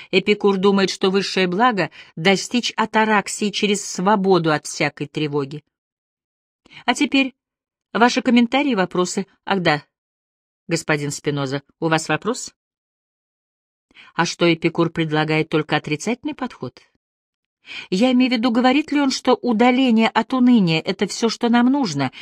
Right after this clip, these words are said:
и что человек без внешних забот совершенен, естественно, добр и счастлив? Неужели нет никаких положительных качеств, к которым нам следует стремиться?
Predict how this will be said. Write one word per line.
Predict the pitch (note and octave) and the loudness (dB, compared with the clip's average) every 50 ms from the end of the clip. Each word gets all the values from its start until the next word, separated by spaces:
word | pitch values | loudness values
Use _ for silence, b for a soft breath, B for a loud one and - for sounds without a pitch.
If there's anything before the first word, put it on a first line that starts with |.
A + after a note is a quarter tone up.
| B B B B | B B B B
и | - F3 | -2 -2
что | - - G3+ | 0 0 0
человек | G3 - G3 G3+ G#3 G#3 A#3 A#3 - - | 0 2 2 2 4 4 2 2 2 0
без | F#3+ F3 G#3+ G3+ F3 E3+ | 2 2 4 4 4 2
внешних | F3+ F3+ G3 G3+ A#3 C4+ C#4 - - A3+ G#3+ G3 | 2 2 4 4 4 4 2 0 0 0 0 0
забот | F3 F#3 F#3+ F#3 F3+ A3 C4 A#3+ - - _ _ _ _ _ _ _ _ | 2 2 0 2 2 0 -2 -2 -4 -10 _ _ _ _ _ _ _ _
совершенен, | - - - G3 F3 E3 - - - - G3 G#3 B3+ C4 D4 D#4+ D4+ - - _ | -4 -2 2 2 2 2 0 -2 -2 2 2 4 4 4 2 0 -4 -6 -8 _
естественно, | F#3 F#3 A3+ A#3 - - - - - G#3 A3 G#3+ - - - G#3+ B3 B3+ C4+ C#4 D4 D4 D4 - _ _ _ _ _ _ _ | -6 -4 -4 -4 -4 -6 -6 2 4 4 4 4 2 -6 -8 -4 -2 -2 0 -2 -2 -4 -8 -10 _ _ _ _ _ _ _
добр | D#3+ D#3+ D3 F3+ F#3 F3+ F3 F#3 A3 A#3 B3+ - _ _ _ - | -6 0 4 6 6 6 4 2 0 -4 -6 -10 _ _ _ -6
и | B3+ | -6
счастлив? | C4 - - - D#4 D#4 C#4+ - - - B2+ - _ _ _ _ _ _ _ _ _ _ _ _ _ _ _ _ _ _ _ _ _ _ _ _ _ _ _ _ _ _ _ _ | -4 -4 -4 -4 -6 -6 -6 -8 -10 -14 -14 -16 _ _ _ _ _ _ _ _ _ _ _ _ _ _ _ _ _ _ _ _ _ _ _ _ _ _ _ _ _ _ _ _
Неужели | - D3+ C#3+ C#3 B2+ C3+ C#3+ D3 | -6 -6 -4 -4 -4 -4 -4 -2
нет | D3+ D#3 D3 - | -2 -4 -4 -6
никаких | E3 D3+ - D3+ D3+ - D#3+ - - | -6 -6 -4 -4 -4 -6 -8 -6 -6
положительных | D#3 D3+ D3+ D3 D3+ D3+ - - D3 D3 C#3 - - | -4 -4 -2 -4 -4 -6 -6 -6 -6 -6 -6 -6 -4
качеств, | - C#3 - - D3+ - - - | -4 -4 -4 -6 -10 -12 -14 -16
к | _ - | _ -10
которым | - D3 - D#3 C#3+ D3 C#3 C3+ - _ _ _ _ _ _ _ | -8 -6 -6 -4 -4 -4 -6 -6 -10 _ _ _ _ _ _ _
нам | - D3 D3 C#3+ | -4 -4 -2 -2
следует | C#3 - - D#3 D3+ C#3+ C3+ D3 D3 C#3+ - | -4 -4 -4 -4 -4 -2 -2 -2 -4 -4 -6
стремиться? | - - E3+ F3 E3+ D#3+ C3+ A#2 - - - - A2+ | -8 -4 -2 -2 0 -2 -4 -6 -8 -10 -12 -12 -12